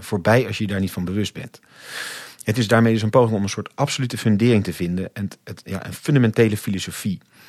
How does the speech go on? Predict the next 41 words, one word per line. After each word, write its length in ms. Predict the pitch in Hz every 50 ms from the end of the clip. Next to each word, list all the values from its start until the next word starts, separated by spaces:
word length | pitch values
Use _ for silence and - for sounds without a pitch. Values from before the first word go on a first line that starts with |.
| - _ _ _ _ _ _ _ _ _ _ _ _ _ _ _
De 240 | - 101 104 - _
objectieve 460 | - 160 - 131 113 - 131 113 110
wereld 220 | 110 113 104 95
is 80 | - 90
een 140 | 92 87 -
constructie. 720 | - 104 90 - - - 123 147 151 - - - 160 165 - _ _ _ _ _ _ _ _ _ _ _
En, 340 | - 107 101 104 104 95 - _ _ _
ehm, 300 | - 101 98 92 95 92 -
ja, 180 | 110 107 92
de 140 | 80 80 90
vraag 280 | 87 104 113 127 127 127
is 80 | 120
die 260 | 104 104 98 98 98
je 80 | 92 90
eigenlijk, 440 | 78 98 101 - - - - - -
Husserl 280 | - 123 - - 110
zich 160 | 98 107 101 -
hiermee 280 | 101 98 95 92 87
stelt, 280 | - - 92 87 87 80
is: 100 | 87 -
"Hoe 360 | 92 90 101 120 139 143 - 135
bouwen 480 | 104 90 87 - 107 117 135 139 123
we 80 | 113 107
die 180 | 95 95 92 82
wereld 420 | 87 104 123 120 113 110 104 -
om 140 | - 104 95
ons 120 | 95 90
heen 180 | 95 95 92 92
daarmee 240 | 85 87 87 85 82
op, 320 | - 117 131 127 - - _ _ _ _
op 160 | - 95 87 80
basis 220 | 107 113 123 120
van 100 | - 110
de 60 | 95
fenomenen 580 | 95 - 113 107 98 90 95 104 110 113 107 98
die 140 | 95 95 92
zich 220 | - 95 - -
in 100 | - 101
ons 100 | 95 90
bewustzijn 340 | 90 92 92 85 - 85 78
voordoen?" 340 | - 76 73 73 - -